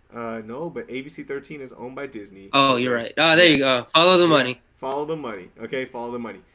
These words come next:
Speaker 1: White Magic had a question. Are you talking about Coach Jay, who played in Italy, who went to Middle Tennessee? No. I'm talking about Jay Sutaria. He's a trainer, um, and he focuses really, like, a lot on the mechanics and technical side of things, so he's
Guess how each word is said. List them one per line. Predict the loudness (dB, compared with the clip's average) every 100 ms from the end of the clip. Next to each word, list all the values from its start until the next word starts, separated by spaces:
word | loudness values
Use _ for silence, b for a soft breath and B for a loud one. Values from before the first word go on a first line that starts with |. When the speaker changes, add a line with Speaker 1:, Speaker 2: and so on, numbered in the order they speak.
| _ -8
Speaker 1:
White | -8 -4
Magic | -6 -6 -8
had | -10
a |
question. | -10 -10 -10 -8 -10
Are | -8
you | -10
talking | -12 -10
about | -12 -12
Coach | -10 -10 -10 -14
Jay, | -10 -10
who | -10 -14
played | -12 -10 -10
in | -12 -12
Italy, | -12 -10 -10 -10
who | -12 -14
went | -14
to | -14
Middle | -14 -14 -14
Tennessee? | -14 -16 -14 -14 -12
No. | -12 -12 -18 _ _ _
I'm | -14
talking | -12
about | -10 -12
Jay | -10 -10
Sutaria. | -12 -16 -14 -12 -10 -12 -16 -16
He's | -14 -14 -14
a | -14 -12 -14 -16
trainer, | -20 -16 -12 -10 -10 -10 -12 -16 _ _ _ _ _
um, | -14 -12 -12 -16 -18
and | -12
he | -12 -12
focuses | -10 -10 -12 -20 -14
really, | -10 -8 -10 -12
like, | -16 -16 -18
a |
lot | -18 -16 -14
on | -14
the | -16
mechanics | -20 -20 -16 -14 -14 -16 -16
and | -18 -18 -18
technical | -18 -18 -16 -14
side | -14 -14
of | -14
things, | -16 -16
so |
he's | -20